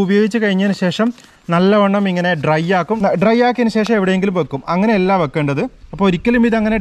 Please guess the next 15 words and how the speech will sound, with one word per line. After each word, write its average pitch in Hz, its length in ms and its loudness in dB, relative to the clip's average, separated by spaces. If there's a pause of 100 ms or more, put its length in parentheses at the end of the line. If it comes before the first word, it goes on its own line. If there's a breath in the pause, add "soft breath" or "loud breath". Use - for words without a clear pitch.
ഡ്രൈ 165 160 -2 (180)
ആക്കരുത്. 160 340 -6 (160)
ചെറിയ 190 300 0 (100)
നനവോട് 185 540 2
കൂടിയിട്ട് 165 380 0 (480 loud breath)
ഈ 226 120 6
ഒരു 269 180 2
ബോക്സിൽ 185 420 0 (100)
തന്നെ 185 260 -2
ഇത് 180 180 -2
അടച്ച് 143 240 -6 (120)
സൂക്ഷിക്കുക. 127 400 -4 (380 loud breath)
അങ്ങനെ 262 300 2
സൂക്ഷിച്ച് 202 400 -2
കഴിഞ്ഞാൽ 165 320 0